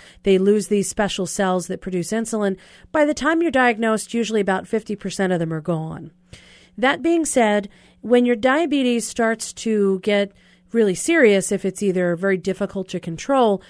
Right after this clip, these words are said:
or if you've had it for quite a few years, it can cause kidney damage. So what happens with diabetes is that, unfortunately, all the extra sugar that's been in your bloodstream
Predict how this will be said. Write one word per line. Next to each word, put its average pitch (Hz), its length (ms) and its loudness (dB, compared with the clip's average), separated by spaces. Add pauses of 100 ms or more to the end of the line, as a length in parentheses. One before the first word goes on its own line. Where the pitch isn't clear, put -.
(200)
or 196 100 0
if 190 120 -4
you've 185 100 -4
had 202 260 -2
it 208 120 -8
for 190 100 -8
quite 180 240 -4
a 165 40 -4
few 175 200 -6
years, 220 420 0 (380)
it 285 160 -2
can 294 180 -2
cause 180 400 -2
kidney 175 360 -6
damage. 170 520 -4
So 196 380 2 (300)
what 226 140 2
happens 262 380 0
with 247 80 -4
diabetes 247 580 0
is 196 120 -4
that, 196 120 0
unfortunately, 202 840 -2 (460)
all 226 160 4
the 269 100 2
extra 240 340 -2
sugar 247 440 0
that's 185 240 -2
been 180 320 -2
in 180 180 -6
your 175 100 -2
bloodstream 214 600 -2